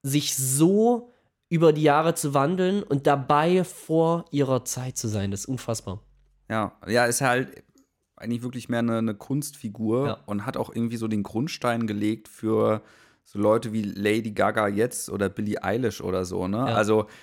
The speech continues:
Speaker 2: ich glaub, da ist er auch ganz, ganz wichtig zu zeigen, so dass das geht, das kann man so machen.
Speaker 1: Ja.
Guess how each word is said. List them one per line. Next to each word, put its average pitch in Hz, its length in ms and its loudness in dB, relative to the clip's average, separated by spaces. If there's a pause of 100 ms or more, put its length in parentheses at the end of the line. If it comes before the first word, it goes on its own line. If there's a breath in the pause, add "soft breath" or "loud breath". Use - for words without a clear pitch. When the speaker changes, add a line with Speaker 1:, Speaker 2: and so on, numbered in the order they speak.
(800 loud breath)
Speaker 2:
ich 104 160 -8
glaub, 113 220 2
da 113 180 4
ist 110 140 0
er 110 80 2
auch - 220 0
ganz, 110 420 0
ganz 104 280 -2
wichtig 113 540 -4
zu - 140 -20
zeigen, 107 300 2
so 104 80 -2
dass 107 420 -4
das 107 260 0
geht, 127 240 0
das - 160 -2
kann - 160 -4
man 113 160 2
so 107 140 0
machen. 110 540 -2
Speaker 1:
Ja. 117 160 -8